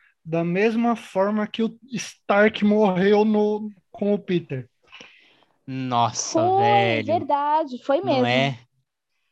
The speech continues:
Speaker 1: Exatamente
Speaker 2: Caralho.
Speaker 1: da mesma forma.
Speaker 2: Uhum. Eu falei, "Velho." Aí
Speaker 1: Não,
Speaker 2: ela começou
Speaker 1: cara, não.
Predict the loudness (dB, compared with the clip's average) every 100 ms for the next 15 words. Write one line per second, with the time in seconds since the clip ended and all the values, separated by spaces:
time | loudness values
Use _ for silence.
0 | _ -4 -2 2 2 4 2 2 0 -2
1 | -2 0 -2 -4 -4 -4 -4 -6 -6 -8
2 | -8 -12 -14 -18 _ _ _ _ _ _
3 | _ _ _ _ _ _ _ _ -20 -8
4 | -6 -4 -6 -8 -6 -6 -8 -16 -20 _
5 | -20 -18 -20 _ -6 0 4 4 4 -2
6 | -4 0 2 2 0 -6 -10 -10 -10